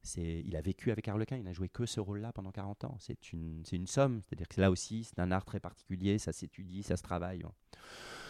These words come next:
Aujourd'hui, on est dans le truc, euh, on pense qu'en deux jours, on a lu sur Internet deux articles sur le machin, on sait faire, voilà. Bon, donc je, je regrette un peu ça. Donc moi, je regrette cette rigueur. L'humiliation, non.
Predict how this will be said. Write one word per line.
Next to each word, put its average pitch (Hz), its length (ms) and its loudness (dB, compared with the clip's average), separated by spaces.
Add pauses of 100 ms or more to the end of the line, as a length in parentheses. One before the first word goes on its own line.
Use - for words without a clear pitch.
(180)
Aujourd'hui, 131 460 12
on 143 140 12
est 117 80 12
dans 110 120 12
le 107 60 10
truc, 123 380 8
euh, 85 400 6
on 87 120 4
pense 117 240 6
qu'en 101 140 4
deux 107 140 8
jours, 117 300 12
on 98 120 8
a 95 80 12
lu 95 140 8
sur 104 140 4
Internet 95 420 8
deux 90 160 8
articles - 280 0
sur 87 140 -2
le 85 60 0
machin, 85 240 0
on 98 80 0
sait - 120 0
faire, 76 280 -2
voilà. 76 200 -4 (120)
Bon, 80 200 -2
donc - 160 -12
je, - 220 -14
je - 100 -20
regrette 82 300 -12
un 90 60 -6
peu - 80 -4
ça. 175 100 8
Donc 123 160 4
moi, 139 140 10
je 127 80 2
regrette 127 260 8
cette 127 140 4
rigueur. 104 420 6
L'humiliation, 117 560 4
non. 78 160 -6